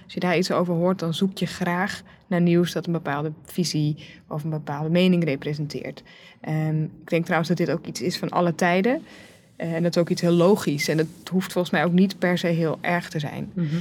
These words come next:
Speaker 1: Het idee van de democratie is ook dat er hier verschillende visies, hè, naast elkaar kunnen bestaan, zolang we maar fijn met elkaar kunnen leven. En hierin denk ik dat de journalistiek wel een verantwoordelijkheid heeft om, om dat gesprek vervolgens respectvol en waar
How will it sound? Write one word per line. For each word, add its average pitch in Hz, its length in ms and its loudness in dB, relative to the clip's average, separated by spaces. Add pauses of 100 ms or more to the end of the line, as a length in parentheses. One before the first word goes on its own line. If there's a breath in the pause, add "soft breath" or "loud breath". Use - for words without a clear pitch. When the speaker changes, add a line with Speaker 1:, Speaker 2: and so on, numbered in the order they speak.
(180 loud breath)
Speaker 1:
Het 156 180 -4
idee 170 200 4
van 151 80 -2
de 165 120 2
democratie 165 480 0
is 165 120 0
ook 156 180 -2
dat 160 200 -4
er 165 80 -2
hier 156 160 0
verschillende 147 420 -2
visies, 147 420 -4
hè, 208 180 0
naast 165 300 0
elkaar 196 280 2
kunnen 156 260 2
bestaan, 156 400 -6
zolang 151 280 -4
we 156 80 -2
maar 156 260 -2 (580)
fijn 160 240 2
met 175 140 4
elkaar 196 260 4
kunnen 180 200 4
leven. 156 360 2 (420 loud breath)
En 220 160 8
hierin 269 300 8
denk 202 180 4
ik 185 100 0
dat 185 140 2
de 190 60 -4
journalistiek 170 440 0
wel 156 160 0
een 151 80 0
verantwoordelijkheid 156 920 -2 (160)
heeft 156 420 -4
om, 160 280 -2 (360 loud breath)
om 185 160 0
dat 180 140 4
gesprek 175 440 0
vervolgens 170 720 0
respectvol 175 760 0
en 147 140 -4
waar 147 180 -2